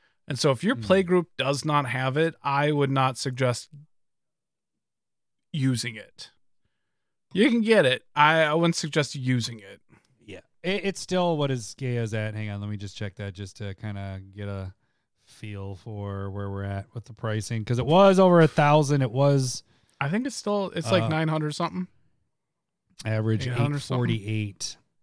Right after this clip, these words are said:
Speaker 2: eight fifty.
Speaker 1: The Judge promos, like, two thousand plus, maybe three K.
Speaker 2: It, yeah, so pre-covid, it was three hundreds, and then since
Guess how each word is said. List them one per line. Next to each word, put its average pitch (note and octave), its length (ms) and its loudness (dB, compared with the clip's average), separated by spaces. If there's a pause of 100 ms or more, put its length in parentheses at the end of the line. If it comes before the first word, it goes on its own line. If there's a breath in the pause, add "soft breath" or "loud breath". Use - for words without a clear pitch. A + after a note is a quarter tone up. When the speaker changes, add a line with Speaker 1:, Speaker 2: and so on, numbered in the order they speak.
(120)
Speaker 2:
eight A#2+ 180 -6
fifty. G#2 760 -4
Speaker 1:
The C#3+ 100 -2
Judge C#3 480 -2 (440)
promos, D3 680 0
like, C3+ 220 -4
two D3 160 -8
thousand C3 400 -4
plus, - 480 -6 (120)
maybe C3+ 200 -8
three D3 220 -10
K. F#3 280 -10 (180)
Speaker 2:
It, A#2+ 160 -4 (800)
yeah, A2+ 340 0
so B2 600 4 (220)
pre-covid, D3 1040 4
it C3+ 160 4
was B2+ 680 2 (320)
three C#3+ 200 2
hundreds, C3 440 2
and A#2+ 140 -2
then A#2+ 220 0
since B2+ 360 -2